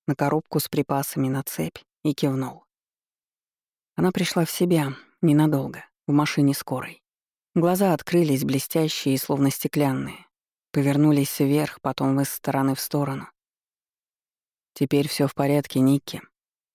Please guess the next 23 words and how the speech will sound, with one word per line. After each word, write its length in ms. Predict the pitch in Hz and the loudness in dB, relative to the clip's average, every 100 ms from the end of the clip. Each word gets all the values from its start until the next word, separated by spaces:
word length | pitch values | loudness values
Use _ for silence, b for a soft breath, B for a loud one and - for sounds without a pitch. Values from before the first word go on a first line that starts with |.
| _ | _
Бауэр 400 | 165 160 151 147 | 0 2 2 2
наклонился 680 | 143 143 143 156 156 - 143 | 2 2 2 4 2 0 -4
к 80 | 151 | 0
ней, 200 | 139 131 | 0 0
в 40 | |
это 160 | 131 135 | -2 -2
время 320 | 143 139 135 | 0 2 0
фельдшер 480 | - 147 147 - 135 | 0 -2 -2 -4 -4
смотрел 480 | - 139 - 151 | -2 -2 0 0
ее 240 | 143 135 139 | 0 0 0
жизненные 480 | 143 143 139 135 135 | 2 2 2 2 0
показатели. 680 | - 139 135 127 131 - _ _ _ _ _ _ _ - | -2 -2 -2 -6 -12 -14 _ _ _ _ _ _ _ -6
«Вы 260 | 139 139 147 | 0 2 4
вне 280 | 147 143 | 4 2
опасности. 680 | 139 147 147 139 131 - - _ _ _ _ - | 2 -2 -4 -4 -6 -10 -16 _ _ _ _ 0
Я 160 | 139 | 2
из 100 | 143 | 2
полиции, 540 | - 151 156 - - 131 | 0 0 0 -2 0 2
мы 160 | 131 | 4
везем 280 | 135 143 139 | 2 2 2
вас 160 | 135 139 | 0 0
в 80 | |
больницу». 560 | 135 139 143 139 - - | 0 4 4 2 -2 -12